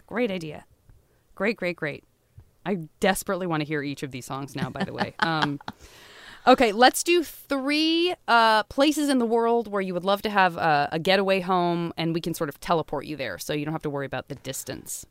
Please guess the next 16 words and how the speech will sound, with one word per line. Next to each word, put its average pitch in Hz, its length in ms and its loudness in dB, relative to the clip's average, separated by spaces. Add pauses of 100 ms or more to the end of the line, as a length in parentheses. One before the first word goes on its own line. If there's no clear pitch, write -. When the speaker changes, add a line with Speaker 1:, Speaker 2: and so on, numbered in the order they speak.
(140)
Speaker 1:
It 185 40 2
Speaker 2:
Uh, 180 100 6
Speaker 1:
doesn't 214 160 4
matter 185 140 4
if 175 100 -2
you've 165 80 -4
actually 156 260 0
been 143 160 -4
there 127 140 -6
or 123 60 -8
not. 120 260 -10 (180)
Speaker 2:
Sydney, 214 460 4
Australia. 165 800 4 (600)
Speaker 1:
Great. 143 1120 -6 (1300)
Speaker 2:
Dublin, 190 340 6
Ireland. 165 540 4